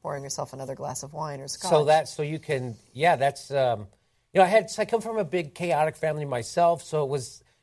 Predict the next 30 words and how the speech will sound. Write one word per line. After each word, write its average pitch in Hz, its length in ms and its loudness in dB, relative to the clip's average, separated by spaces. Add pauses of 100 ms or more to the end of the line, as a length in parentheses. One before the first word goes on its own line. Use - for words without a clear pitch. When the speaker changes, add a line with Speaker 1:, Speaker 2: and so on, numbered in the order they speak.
Speaker 2:
you 165 60 0
know, 160 80 6
a - 0 -
lot 147 180 4
of 196 80 4
the 175 80 -4
things 175 240 -2
you 165 80 -4
were 156 80 -2
saying 160 280 0
about 139 180 2
how 135 100 -2
you 139 160 -2
could 131 160 -10
tell 147 200 2
the 127 100 -4
mood 135 260 -4
of 127 140 -8
the 127 80 2
house, 160 340 2
Speaker 1:
Yes. 165 160 8
Speaker 2:
what 143 100 -2
it 143 80 -4
was 139 120 -6
gonna 139 180 -6
be 147 160 -8
before 147 300 -4
you 131 120 -4
got 131 220 2
in, 165 80 -2